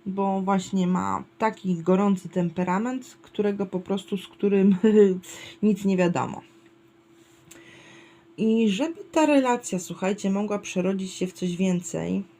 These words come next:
to tutaj potrzeba na to czasu. I tutaj by trzeba było działać, w-, właśnie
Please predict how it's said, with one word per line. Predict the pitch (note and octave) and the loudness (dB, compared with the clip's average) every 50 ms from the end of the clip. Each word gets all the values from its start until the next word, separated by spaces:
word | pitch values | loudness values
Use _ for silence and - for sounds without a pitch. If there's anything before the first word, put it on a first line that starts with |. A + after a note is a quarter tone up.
| _ - | _ -8
to | - F#3+ | -6 -6
tutaj | F#3+ - G3+ G3+ - G#3 G3 G3 F#3+ F#3 F3+ - - - - - | -6 -6 -6 -6 -2 -2 -2 0 -2 -2 -4 -6 -12 -20 -14 -8
potrzeba | - F3 F3 - - F#3 F3+ F3 F3+ F3+ F3+ | -8 -8 -6 -6 -2 0 0 0 0 0 -2
na | E3+ D#3+ | -2 -2
to | D#3+ - - E3 - - - - | -6 -8 -8 -8 -8 -8 -10 -12
czasu. | - - C#3+ C3+ C#3 - - - - - _ - _ _ _ _ _ _ _ _ _ - - - - - - - - - - - - - - - _ _ - | -6 -4 -4 -4 -4 -8 -12 -14 -18 -20 _ -20 _ _ _ _ _ _ _ _ _ -20 -20 -20 -20 -20 -20 -20 -20 -20 -20 -20 -20 -20 -20 -20 _ _ -4
I | - G#3 G#3+ A3 A3 A3 G#3+ G3+ - - _ - - - - | -2 0 0 2 0 0 -2 -4 -6 -14 _ -20 -20 -14 -6
tutaj | - D4+ F4 F4 - E4+ D#4+ C4+ | -2 -2 -2 0 2 2 2 2
by | A#3 B3+ | 0 -2
trzeba | B3+ - - - B3+ B3+ B3 A#3 A#3 G#3+ | -4 -4 -4 -2 0 0 2 2 0 0
było | G3+ G3+ A3 A3 A3 A3 G#3+ G#3 G#3+ G#3 G#3 G#3 - - _ _ _ _ _ _ _ - F#3+ | 0 2 2 2 2 2 2 0 0 0 -2 -4 -8 -16 _ _ _ _ _ _ _ -4 -4
działać, | F#3+ F3+ G#3 G#3 G3 G3 F3+ F3 F3 F3 E3+ E3+ - - - - - - - | -2 0 2 2 2 2 0 0 -2 -4 -4 -6 -10 -14 -14 -14 -14 -16 -18
w-, | - - - - | -20 -20 -12 -8
właśnie | F#3 F#3+ F#3 - - G3 F#3+ F3+ F3 F3 F#3 F#3+ | -6 -6 -6 -4 -4 -2 -2 0 -2 -2 -4 -4